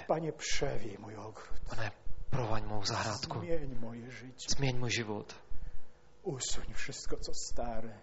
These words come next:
Speaker 2: A vem pryč všechno to, co je staré.
Speaker 1: A niech się wszystko stanie nowe.
Speaker 2: Ať všechno se stává novým.
Speaker 1: Przyjdź więc, Duchu Święty.
Speaker 2: Přijď, Duchu Svatý.
Speaker 1: Haleluja.
Speaker 2: Haleluja.
Speaker 1: Haleluja.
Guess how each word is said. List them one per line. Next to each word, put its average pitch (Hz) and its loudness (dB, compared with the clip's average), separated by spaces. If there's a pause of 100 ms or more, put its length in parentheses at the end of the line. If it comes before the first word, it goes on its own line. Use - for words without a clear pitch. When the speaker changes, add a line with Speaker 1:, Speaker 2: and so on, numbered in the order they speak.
(380)
Speaker 2:
A 120 2
vem 120 4
pryč 110 0
všechno 131 0
to, 131 2
co - -2
je 107 4
staré. - 2 (640)
Speaker 1:
A - 2
niech 123 2
się 127 -8
wszystko - -2
stanie - 2 (140)
nowe. 107 2 (180)
Speaker 2:
Ať - -10
všechno - -2
se - -6
stává 117 4
novým. 104 -4 (220)
Speaker 1:
Przyjdź - 0
więc, 110 -14
Duchu - -4
Święty. - 0
Speaker 2:
Přijď, 123 -2
Duchu 110 2
Svatý. - 0 (800)
Speaker 1:
Haleluja. 107 0 (100)
Speaker 2:
Haleluja. 110 -6
Speaker 1:
Haleluja. - 2